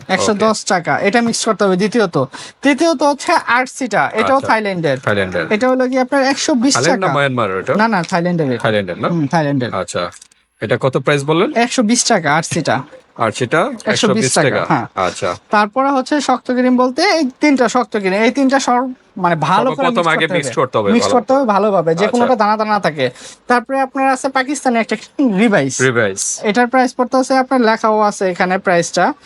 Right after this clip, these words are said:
Speaker 1: এখানে পড়তে আছে আপনার তিনশো পঞ্চাশ টাকা তো,
Speaker 2: হুম।
Speaker 1: আমি আপনার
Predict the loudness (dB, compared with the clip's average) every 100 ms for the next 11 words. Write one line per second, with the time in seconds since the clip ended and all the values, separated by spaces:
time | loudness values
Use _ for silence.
0 | -20 -4 0 2 0 0 0 0 0 0
1 | -2 0 2 2 2 0 0 -2 0 0
2 | 2 2 0 -4 -10 -2 0 2 2 2